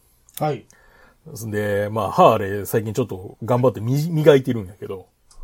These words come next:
Speaker 1: うん。
Speaker 2: あの、磨いた方がいいのではって言われたから。<laughs> 磨いてんねんけどさ。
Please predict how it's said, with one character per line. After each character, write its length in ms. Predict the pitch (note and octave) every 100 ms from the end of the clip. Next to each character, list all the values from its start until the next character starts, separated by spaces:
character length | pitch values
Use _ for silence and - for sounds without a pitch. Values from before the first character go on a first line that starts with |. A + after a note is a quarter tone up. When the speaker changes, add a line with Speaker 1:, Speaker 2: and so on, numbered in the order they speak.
| - -
Speaker 1:
う 40 |
ん。 280 | C3+ A#2 G#2+ - - - _ _ -
Speaker 2:
あ 140 | G2+
の、 240 | F#2+ G2 - _ - -
磨 200 | A#2+ B2
い 60 | A#2
た 80 | G#2
方 100 | G#2+
が 100 | G#2+
い 100 | C3
い 40 |
の 100 | G2
で 80 | G#2
は 140 | A2
っ 40 | B2+
て 60 |
言 80 | G#2+
わ 80 | G#2+
れ 80 | G#2
た 80 | -
か 120 | G2 - - - _ - -
ら。 100 | E3+
<laughs> 120 | C#3+ - _ _ - - - - - - _ _ _ _
磨 200 | A2+ C#3
い 60 | A2
て 100 | B2+
ん 60 |
ね 60 | F2+
ん 40 |
け 80 | -
ど 100 | -
さ。 200 | - -